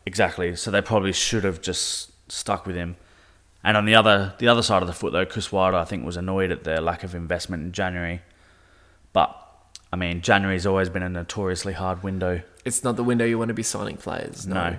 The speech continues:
Speaker 1: If you're relying on January signings to get you out of trouble, you're gonna be in strife anyway.
Speaker 2: Although, in saying that, there's been some classic January signings over the years. Suarez was one to Liverpool.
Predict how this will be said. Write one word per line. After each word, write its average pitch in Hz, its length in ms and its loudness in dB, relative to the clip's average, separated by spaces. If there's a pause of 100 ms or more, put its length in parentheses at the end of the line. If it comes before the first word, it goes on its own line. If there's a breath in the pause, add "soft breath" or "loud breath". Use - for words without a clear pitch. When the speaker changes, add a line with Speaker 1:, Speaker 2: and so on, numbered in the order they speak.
(140)
Speaker 1:
If 104 100 -2
you're 113 220 6
relying 98 500 4
on 95 160 -2
January 92 380 0
signings 87 440 -4
to - 80 -12
get 78 120 0
you 90 120 2
out 87 80 2
of 87 80 -8
trouble, 87 360 -2
you're 87 140 -6
gonna 92 160 -4
be 80 120 -6
in 78 100 -10
strife 80 360 0
anyway. 78 360 -6
Speaker 2:
Although, 151 220 4
in 107 120 -2
saying 120 360 2
that, 101 220 -4
there's 117 180 -6
been 123 160 -2
some 117 180 -4
classic 110 480 -4
January 107 320 -4
signings 104 460 -6
over 104 140 -6
the 104 100 -10
years. 95 280 -6
Suarez 107 640 -2
was 110 160 -10
one 107 220 -6
to 107 100 -10
Liverpool. 107 460 -8